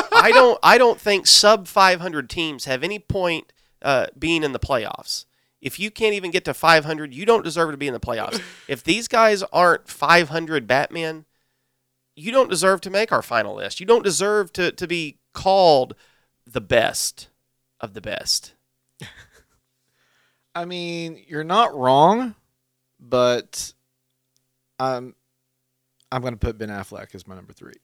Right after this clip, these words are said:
Speaker 1: <laughs>
Speaker 2: Boo.
Speaker 1: Um,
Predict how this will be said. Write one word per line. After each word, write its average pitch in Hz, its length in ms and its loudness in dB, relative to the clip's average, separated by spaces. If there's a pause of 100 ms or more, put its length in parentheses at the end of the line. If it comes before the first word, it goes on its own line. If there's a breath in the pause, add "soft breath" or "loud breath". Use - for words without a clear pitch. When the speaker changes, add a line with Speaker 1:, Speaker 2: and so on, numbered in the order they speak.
Speaker 1:
<laughs> - 1040 -20
Speaker 2:
Boo. 123 1200 -14 (2500 soft breath)
Speaker 1:
Um, 143 460 0